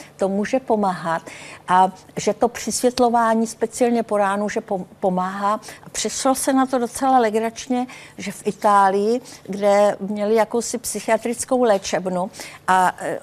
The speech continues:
cho-, byli tam lidi s depresí a, eh, m, dostávali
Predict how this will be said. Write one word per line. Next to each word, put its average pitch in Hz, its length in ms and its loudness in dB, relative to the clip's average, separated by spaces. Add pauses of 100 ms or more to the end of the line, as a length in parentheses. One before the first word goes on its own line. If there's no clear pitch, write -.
(120)
cho-, - 240 -6 (120)
byli 185 280 -2
tam 190 200 0
lidi 165 320 -2
s - 260 -6
depresí 208 800 -2 (380)
a, 180 340 2 (320)
eh, 180 380 2 (340)
m, 185 300 -4 (380)
dostávali 196 800 2